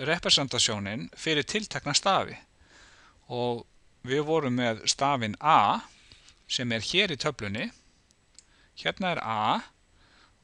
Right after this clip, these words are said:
og við sjáum að í desimal táknun eða tugatáknun þá er það sextíu og fimm. Þetta er síðan hexadesimal sem að gefum við hliðina á, það er fjörutíu og einn og oktal sem er hundrað og einn.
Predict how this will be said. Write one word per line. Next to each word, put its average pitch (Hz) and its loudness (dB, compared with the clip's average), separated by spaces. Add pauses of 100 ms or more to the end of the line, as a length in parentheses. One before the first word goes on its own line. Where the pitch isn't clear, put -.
(100)
og 131 4
við 139 -4
sjáum 180 2
að 156 -2 (280)
í 127 -4
desimal 190 2 (1300)
táknun 185 0
eða 104 -4
tugatáknun 175 -2
þá 147 2
er 151 2
það 139 4
sextíu 131 -2
og 113 -4
fimm. 104 -4 (1500)
Þetta 131 -8
er 123 0
síðan 110 -2 (340)
hexadesimal 180 -2
sem 160 -6
að 151 -10
gefum 156 -6
við 147 -4
hliðina 180 -6
á, - -16
það 117 -6
er 117 -10
fjörutíu 147 -6
og 160 -4
einn - -14 (480)
og 98 -2
oktal - -4
sem 131 -4
er 117 -6
hundrað 127 -4
og 107 -6
einn. - -18